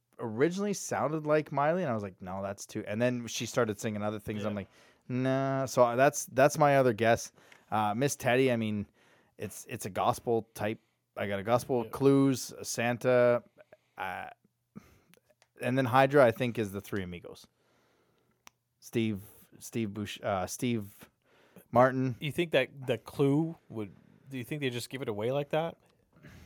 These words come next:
Speaker 1: I think they might have just given it away thinking they were gonna be <laughs> out.
Speaker 2: Yeah.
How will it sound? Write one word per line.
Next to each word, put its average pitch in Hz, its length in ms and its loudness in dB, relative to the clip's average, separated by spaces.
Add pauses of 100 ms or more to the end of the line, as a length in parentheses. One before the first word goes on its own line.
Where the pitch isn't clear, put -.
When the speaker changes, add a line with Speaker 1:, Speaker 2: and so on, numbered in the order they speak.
(320)
Speaker 1:
I 120 60 2
think 151 180 -2
they 135 100 4
might 123 160 4
have 113 100 -2
just 104 180 -6
given 110 180 0
it 107 80 0
away 107 220 2
thinking 104 300 -4
they 101 100 -4
were 101 120 -2
gonna 101 200 -2
be 95 180 -4
<laughs> - 160 -8
out. - 280 2 (120)
Speaker 2:
Yeah. 110 440 -6